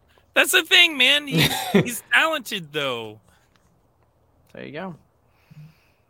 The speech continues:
Speaker 1: But
Speaker 3: Um,
Speaker 1: again,
Speaker 3: so
Speaker 1: after all of this, it was a fun watch, but it's not gonna be a staple in my house. I probably will never watch this again.
Speaker 3: Oh, I'll definitely
Speaker 2: That's
Speaker 3: watch it again.
Speaker 2: fair.
Speaker 3: I don't know if it's something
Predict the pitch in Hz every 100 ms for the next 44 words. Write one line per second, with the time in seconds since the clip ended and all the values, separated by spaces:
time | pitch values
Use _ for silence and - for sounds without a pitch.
0 | _ _ _ - 214 - 196 196 190 151
1 | - - 175 196 196 185 196 180 202 196
2 | - 151 143 143 - 160 156 147 156 -
3 | - 143 135 - 139 135 - 131 127 123
4 | 117 - 120 117 120 113 110 107 107 101
5 | - - _ _ _ _ - 131 156 139
6 | 131 120 123 120 120 117 113 - 110 -
7 | 120 120 110 _ _ _ _ _ _ _
8 | _ 131 143 214 156 - 120 87 - 143
9 | 131 117 196 220 190 170 - 175 156